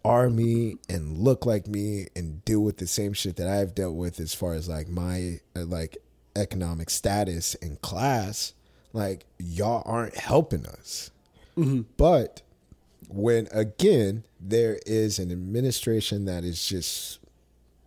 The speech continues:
Speaker 1: pure negligence, regardless if, like, this isn't my first choice or my second or my third or so forth and so beyond,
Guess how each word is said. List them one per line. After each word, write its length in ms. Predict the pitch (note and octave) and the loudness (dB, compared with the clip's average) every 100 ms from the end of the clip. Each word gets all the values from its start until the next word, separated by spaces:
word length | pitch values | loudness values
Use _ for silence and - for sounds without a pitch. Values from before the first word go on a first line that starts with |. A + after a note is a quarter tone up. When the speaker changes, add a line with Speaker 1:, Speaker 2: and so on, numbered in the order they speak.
| _ - | _ -12
Speaker 1:
pure 460 | - - E3+ E3+ | -4 4 6 6
negligence, 1000 | A#2+ A2 A#2+ G2 E2 C#2 C#2+ - - - - _ _ _ _ _ _ _ - | 4 2 2 0 -2 -4 -10 -10 -8 -8 -10 _ _ _ _ _ _ _ 0
regardless 680 | A#2+ F2 - A2+ C#3 C#3 - | 0 0 0 4 4 4 2
if, 280 | A2+ G2 A2 | 0 0 -2
like, 260 | G#2 F2 D#2+ E2 | -2 -2 -8 -2
this 240 | A#2 - - | 0 0 -2
isn't 260 | G2+ F#2 | -2 -4
my 140 | C#2+ C#2 | -6 -10
first 400 | - C#3 C3+ - | -2 2 2 2
choice 320 | B2 A2 - | 0 0 -2
or 40 | |
my 140 | C#2 A1 | -4 -4
second 520 | - G#2+ F#2+ G2+ F2 | -2 0 0 -2 -8
or 160 | - E2+ | -6 -4
my 180 | G#2 A2 | 0 -2
third 540 | - F#2 E2 D#2+ D#2 - _ _ | -2 -2 -2 -2 -6 -12 _ _
or 360 | - F#2 F2 E2 - - - | 0 2 2 -2 -10 -20 -12
so 360 | - - G2+ | -8 -2 0
forth 340 | G2 - G#2 G#2 | 0 2 2 2
and 100 | A2 | -2
so 340 | - A#2 G#2 | 0 2 2
beyond, 600 | F#2+ G2+ D#2 A1+ A#1+ - | 0 -2 -4 -6 -10 -12